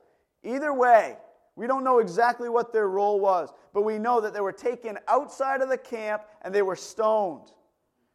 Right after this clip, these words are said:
Involved or not, his whole family suffered. Because our affa-,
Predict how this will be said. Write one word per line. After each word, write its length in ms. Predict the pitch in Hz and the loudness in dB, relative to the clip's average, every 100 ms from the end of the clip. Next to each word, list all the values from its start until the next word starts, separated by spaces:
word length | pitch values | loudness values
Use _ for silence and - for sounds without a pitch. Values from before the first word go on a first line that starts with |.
| _ | _
Involved 640 | 185 165 220 269 294 220 | -14 0 2 4 2 0
or 100 | 220 | -2
not, 500 | 180 190 254 220 160 - _ _ | -2 0 2 2 0 -8 _ _
his 280 | 196 185 - _ | -6 -6 -8 _
whole 720 | 233 233 233 233 233 226 - _ _ - | 4 6 8 8 6 0 -14 _ _ -12
family 800 | 220 220 226 214 196 175 151 - _ _ _ | -8 -4 -4 -4 -6 -8 -8 -14 _ _ _
suffered. 800 | - - 180 165 156 135 107 _ _ _ _ _ _ _ _ _ _ _ _ _ _ _ _ | -12 -6 -6 -6 -10 -10 -10 _ _ _ _ _ _ _ _ _ _ _ _ _ _ _ _
Because 240 | 147 135 | -12 -6
our 320 | 151 143 135 | -2 -2 -4
affa-, 300 | - 151 156 | -6 -8 -8